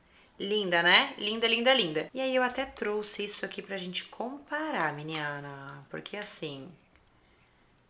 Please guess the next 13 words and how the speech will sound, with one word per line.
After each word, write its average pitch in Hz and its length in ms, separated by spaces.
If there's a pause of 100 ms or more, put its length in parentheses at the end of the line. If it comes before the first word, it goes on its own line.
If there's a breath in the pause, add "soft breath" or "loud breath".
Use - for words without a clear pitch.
(280)
eles 226 280
têm 269 180
uma 277 180
vibe, 202 640
né? 160 500 (320)
Deixa - 140
eu 87 60
ver. 165 180 (160)
No 175 100
dedo 175 300
indicador 165 600
Melu. 190 720
Ai, 151 300